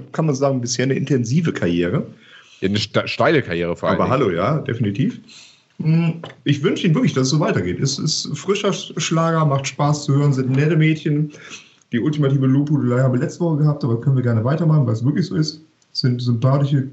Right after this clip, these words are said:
Speaker 1: Girls, wie man so schön sagt.
Speaker 2: Also wenn, wenn, wenn man
Speaker 1: Der
Speaker 2: allein
Speaker 1: Instagram-Generation.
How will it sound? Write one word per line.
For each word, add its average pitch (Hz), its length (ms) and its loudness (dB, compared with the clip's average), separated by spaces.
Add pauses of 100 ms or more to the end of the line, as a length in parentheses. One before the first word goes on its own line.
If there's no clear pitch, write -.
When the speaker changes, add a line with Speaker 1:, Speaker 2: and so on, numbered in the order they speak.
(100)
Speaker 1:
Girls, 143 720 0
wie 165 40 2
man 160 120 2
so 165 60 0
schön 160 200 0
sagt. 180 300 -2 (680)
Speaker 2:
Also 131 240 -4
wenn, 170 220 -2
wenn, 180 120 0
wenn 165 240 -2
man 160 200 0
Speaker 1:
Der 120 100 0
Speaker 2:
allein - 0 -
Speaker 1:
Instagram-Generation. 156 1300 2